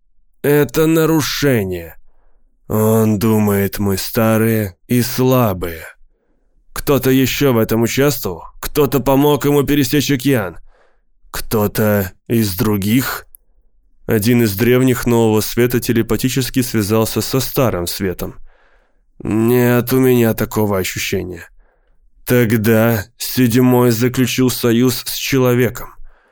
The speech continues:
С человеком против всех людей. И против нас. Разве теперь не очевидно, что он один несет ответственность за болгарскую резню?» Болгарская резня.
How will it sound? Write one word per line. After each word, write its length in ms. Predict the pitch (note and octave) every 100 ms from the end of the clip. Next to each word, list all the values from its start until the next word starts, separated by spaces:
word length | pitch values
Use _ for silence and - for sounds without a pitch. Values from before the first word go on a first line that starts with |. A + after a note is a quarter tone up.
| _ _ -
С 120 | -
человеком 760 | - B2 A#2 A2+ B2 B2+ B2+
против 460 | A2 A#2+ B2 G#2+ -
всех 420 | - - B2 -
людей. 520 | A#2 C3 C#3 G#2+ E2+ - - _ - _ _ _ -
И 220 | A2+ C#3
против 640 | B2 C#3+ D3 B2 D3 A#2+
нас. 560 | C#3 D3 B2 - - - _ _ _ _ -
Разве 540 | G#2 A#2+ A2+ G2 G#2
теперь 380 | G2+ G2 G#2+ G#2
не 120 | A2
очевидно, 640 | G#2 - G#2 B2+ E3 A#2
что 240 | - - A2+
он 240 | A2+ A2+
один 540 | A#2+ A2+ A#2 C#3+ F#2+
несет 320 | F#2+ F#2 A2 G#2+
ответственность 800 | F2+ G#2+ A2 - A#2+ A2+ - - - - -
за 260 | G2 A2+
болгарскую 800 | G2+ A2+ A2+ A2+ A2 - - A2
резню?» 540 | A2 G#2+ A2 A2+ F#2 - _ _ _ -
Болгарская 1040 | A2 B2 C3 C3 D3 D3 - - C3 B2+
резня. 480 | B2 A#2 A2+ A#2 F#2+